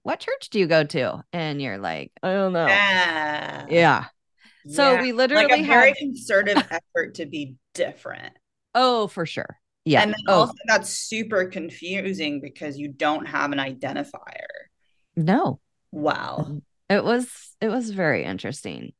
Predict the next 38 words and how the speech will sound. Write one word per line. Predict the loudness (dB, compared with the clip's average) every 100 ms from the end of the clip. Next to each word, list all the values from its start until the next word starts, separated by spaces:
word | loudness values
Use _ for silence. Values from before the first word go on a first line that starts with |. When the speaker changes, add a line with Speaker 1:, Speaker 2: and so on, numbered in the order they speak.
| _
Speaker 1:
So | 0 2
we | 4
did | 2 0
grow | 2 2
up. | 0
So | 0
we | 0
would | 0 -2
go | -4
to |
meetings | -2 -2 -2 -4 -4
at | -6 -4
Grange | -2 -2 0
Halls. | 4 4 2
In | -2 -2
our | 2 2 4 2 -2
assembly | -6 -6 -6 -4 -4
here, | -4 -6 -2 2 2 0
there | 0 0
was, | 0 -4 -16 -18 _
<sighs> | _ _ _ -6
I'm | -2 0
guessing | -2 -2 -4 -2
about, | 0 0
like, | 0 -4
one | -6 -4
hundred, | -6 -4 -4 -4 -6 -8
a |
hundred, | -6 -4 -2 -4 -4
a |
hundred | -4 -4 -6
fifty | -6 -8 -4 -4
of | -2
us | -4 -4
maybe | -4 -2 -2 -2
in | -4 -4
this | -4 -6
area. | -4 -2 -2 0 -2